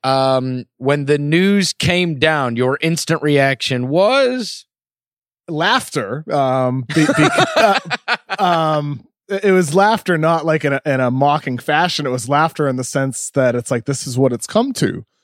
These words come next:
Speaker 2: for Portland. We talked about it recently. This is a team that has been relying on Mario Hezonja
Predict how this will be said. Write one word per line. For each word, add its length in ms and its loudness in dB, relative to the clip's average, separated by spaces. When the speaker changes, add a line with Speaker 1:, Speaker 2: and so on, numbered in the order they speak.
Speaker 2:
for 140 -2
Portland. 440 0
We 100 2
talked 340 0
about 200 2
it 60 2
recently. 640 -2
This 180 2
is 140 4
a 80 4
team 580 0
that 140 2
has 120 2
been 140 0
relying 480 2
on 100 -2
Mario 520 2
Hezonja 640 -2